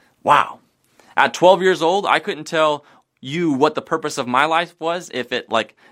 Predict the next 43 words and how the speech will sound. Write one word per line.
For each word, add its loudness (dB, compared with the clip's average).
depended -2
on -8
it, -20
right? 0
And -8
it's -10
pretty -2
amazing. -4
But 2
really, -2
if -6
we -2
would -2
commit -2
ourselves 0
to -14
the -10
teaching -10
of -6
the -4
Word -4
and -8
take -4
seriously -6
our 4
role 0
as -2
Christian -8
parents -6
and -4
as -6
Christian -4
leaders 0
in -4
our -8
communities, -10
then 0
our 6
twelve-year-olds -2
would -4
know 2
their -2
purpose -6